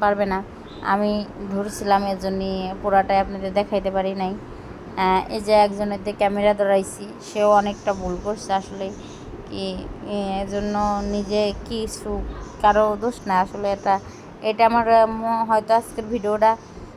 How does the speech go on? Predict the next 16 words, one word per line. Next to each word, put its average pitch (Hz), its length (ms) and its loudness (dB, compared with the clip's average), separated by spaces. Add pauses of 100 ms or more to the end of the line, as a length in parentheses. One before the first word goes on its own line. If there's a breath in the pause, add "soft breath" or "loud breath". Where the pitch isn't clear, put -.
(120)
এরকম 254 320 4
হবে 226 280 4
দেখে 220 240 0
এরকম 214 380 2
হয়েছে, 214 220 0
আমি 214 160 0
এটা 208 160 0
বিশ্বাস 208 480 -2
করি। 202 200 -8 (540 loud breath)
কারণ, 202 280 4
আহ, 202 340 -2
কারো 208 200 6
ভাগ্য 208 440 0
কেউ 208 160 2
নেয় 214 260 2
না। 202 220 -2